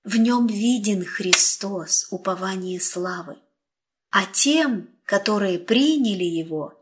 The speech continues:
верующим во имя Его, дал власть быть чадами Божьими. Пожалуйста, прочитайте вторую и третью главы послания к филиппийцам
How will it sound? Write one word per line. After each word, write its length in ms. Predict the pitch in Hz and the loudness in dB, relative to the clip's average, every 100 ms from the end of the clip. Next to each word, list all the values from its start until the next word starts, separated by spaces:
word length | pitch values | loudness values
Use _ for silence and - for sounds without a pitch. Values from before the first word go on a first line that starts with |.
| _ | _
верующим 840 | 208 196 285 285 226 190 - - 190 | -4 2 6 6 4 2 2 2 2
во 120 | 196 | 0
имя 340 | 240 220 175 170 | 2 2 0 -2
Его, 480 | 190 196 269 320 - - | -2 0 0 0 -6 -12
дал 540 | 196 190 262 302 311 320 | -2 4 4 4 0 -4
власть 880 | 202 214 220 226 254 - - - | -4 2 4 4 4 2 2 -8
быть 800 | - 175 180 240 240 - - - - | -8 -4 2 4 2 0 -4 -6 2
чадами 840 | - - 220 214 214 196 190 185 - | 4 4 2 -2 -4 -6 -8 -12 -10
Божьими. 840 | 170 165 165 147 - 151 - 180 _ _ _ _ _ _ _ - | -8 -4 -4 -4 -4 -6 -12 -16 _ _ _ _ _ _ _ 0
Пожалуйста, 600 | 254 311 359 330 - 269 | 4 6 6 6 2 0
прочитайте 800 | - 240 - 233 285 302 302 | 0 4 4 4 4 4 2
вторую 600 | 240 - - 240 302 320 | 0 0 2 2 4 4
и 160 | - 220 | 2 -2
третью 540 | 214 240 269 254 220 | 0 2 2 0 -4
главы 380 | 190 196 220 190 | 0 4 4 4
послания 600 | 190 190 - 202 196 190 | 2 2 2 2 2 0
к 60 | 180 | 0
филиппийцам 920 | - 175 175 175 302 330 - 294 277 | -2 0 0 0 2 2 0 0 -2